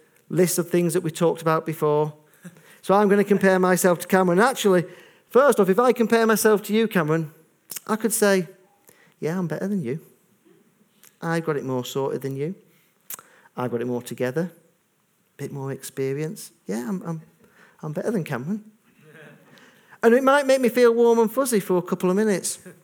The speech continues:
But actually, in the long term, it's going to damage both me and Cameron. Because if I think I'm better than you, it's gonna alter the way that I treat you.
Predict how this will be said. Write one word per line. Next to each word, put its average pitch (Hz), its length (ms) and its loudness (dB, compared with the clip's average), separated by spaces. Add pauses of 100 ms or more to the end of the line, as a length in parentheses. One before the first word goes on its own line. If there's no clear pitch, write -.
(680)
But 196 100 2
actually, 202 560 2 (920)
in 196 140 2
the 208 60 4
long 214 280 2
term, 143 520 -4
it's 143 140 -10
going 170 200 -2
to 156 80 -6
damage 165 340 -2
both 156 260 -2
me 160 360 -2 (440)
and 170 220 -2
Cameron. 147 340 -6
Because 156 220 -4
if 185 100 -2
I 269 140 2
think 262 200 -4
I'm 247 140 2
better 247 260 -2
than 214 180 0
you, 127 240 -2 (760)
it's 165 140 -4
gonna 175 280 -2
alter 175 480 -2 (200)
the 170 100 -2
way 147 400 -4 (240)
that - 100 -12
I 131 40 -10
treat 147 320 -10
you. 117 180 -10